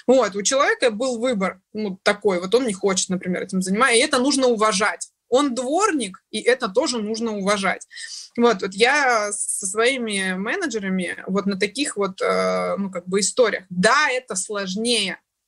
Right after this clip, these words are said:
чем приказать, там, либо, э, всем быть другом, там, ну, чтобы вот эта воронка такая, типа, была пошире. У меня, конечно, она поуже, но у меня отношения намного крепче, мне это важнее. Вот. И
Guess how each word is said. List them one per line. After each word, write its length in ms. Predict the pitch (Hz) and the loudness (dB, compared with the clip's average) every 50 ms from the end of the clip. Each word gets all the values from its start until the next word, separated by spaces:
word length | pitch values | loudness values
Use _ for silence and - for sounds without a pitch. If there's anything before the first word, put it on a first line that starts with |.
| _ _ | _ _
чем 340 | - - 247 226 196 185 190 | -4 -2 -2 -2 -2 -2 -4
приказать, 840 | 190 196 190 - 190 185 185 180 185 226 247 285 294 302 - - _ - - - - - - _ _ | -6 -6 -2 0 0 0 2 2 2 2 2 2 0 0 -4 -10 _ -14 -16 -14 -14 -16 -18 _ _
там, 340 | 208 202 196 190 185 190 | 2 2 4 2 0 -2
либо, 480 | 190 202 220 220 202 196 190 180 - - - - - - - - _ _ _ _ _ _ _ _ - | -4 -4 -4 -4 -2 0 0 0 -2 -4 -10 -18 -20 -20 -20 -20 _ _ _ _ _ _ _ _ -6
э, 300 | 220 220 226 220 214 208 | -4 -2 -2 -2 -4 -4
всем 340 | 190 - - 262 240 226 196 | -4 -2 0 0 0 0 0
быть 200 | 226 233 190 185 | -2 -2 0 0
другом, 580 | 247 254 302 359 359 269 285 269 262 247 233 | 2 2 2 2 2 2 0 -2 -2 -4 -6
там, 440 | - - 214 208 208 202 196 196 202 | -6 -4 -4 -4 -4 -4 -4 -4 -2
ну, 120 | 220 240 | -2 -2
чтобы 260 | 233 - - 247 208 190 | 0 2 2 0 2 2
вот 240 | 214 214 190 - | 0 0 0 -2
эта 200 | - - 190 214 | -6 -4 -2 0
воронка 520 | 190 202 233 240 277 269 262 240 240 220 190 | 2 4 4 6 4 4 2 2 -2 -4 -6
такая, 300 | 196 185 - 196 185 180 | -6 -4 -4 -4 -4 -4
типа, 180 | - - - | -6 -10 -8
была 220 | 185 185 202 202 196 | -6 -2 -2 -2 0
пошире. 600 | 190 220 208 - - - 254 240 208 185 - - _ - _ | 0 -2 -2 -2 -2 -2 -2 -4 -4 -4 -8 -10 _ -18 _
У 40 | 202 | -10
меня, 320 | 208 220 226 277 359 415 | -8 -4 0 0 0 0
конечно, 460 | 403 302 240 247 233 - - - 208 | 0 0 0 0 0 0 -2 -4 -4
она 160 | 196 196 202 190 | -4 -4 -4 -2
поуже, 500 | 190 226 233 262 339 403 415 302 233 220 | -2 0 0 2 2 2 2 2 -2 -4
но 400 | 214 214 240 277 285 254 233 208 | -4 -4 -2 -2 0 0 -2 -2
у 40 | 202 | -4
меня 380 | 196 202 202 208 220 220 214 | -6 -8 -6 -4 -2 -2 -2
отношения 600 | 208 208 - 214 202 - - 277 302 294 233 202 | -2 -4 -6 -4 -2 0 0 0 0 -2 -2 -4
намного 500 | 196 190 190 185 185 196 214 220 202 196 | -2 -2 -2 -2 0 0 0 -2 -2 -2
крепче, 440 | 190 214 226 214 185 185 - - 202 | 0 2 2 2 2 0 -4 -6 -4
мне 240 | 196 202 214 220 214 | -2 0 2 0 0
это 160 | 196 196 196 | 0 -2 -2
важнее. 500 | 190 202 196 196 208 202 190 175 - - - _ - - - - - - - - _ | -2 -2 -2 0 -2 0 0 -2 -2 -4 -10 _ -20 -16 -14 -14 -14 -16 -18 -2 _
Вот. 320 | 233 233 254 247 214 190 190 - _ _ | 4 4 4 4 2 0 -4 -10 _ _
И 720 | - 233 226 233 240 247 247 247 247 247 240 240 233 233 | 0 2 2 4 4 4 2 2 2 2 2 2 2 2